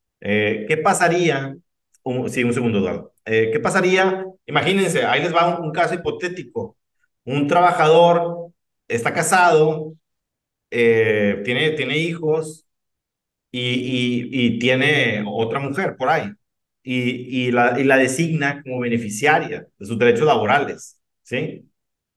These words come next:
Entonces, la pregunta es, si, si muere el trabajador, ¿quién tiene derecho?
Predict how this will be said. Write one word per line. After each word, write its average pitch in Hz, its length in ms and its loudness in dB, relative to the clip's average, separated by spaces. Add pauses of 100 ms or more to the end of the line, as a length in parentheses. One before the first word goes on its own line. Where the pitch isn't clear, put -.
(120)
Entonces, 127 680 2
la 123 140 0
pregunta 139 500 0
es, 151 360 0
si, 120 560 -6
si 127 180 -4
muere 131 320 2
el 160 80 0
trabajador, 131 720 -2
¿quién 131 260 -4
tiene 147 260 -4
derecho? 113 320 -2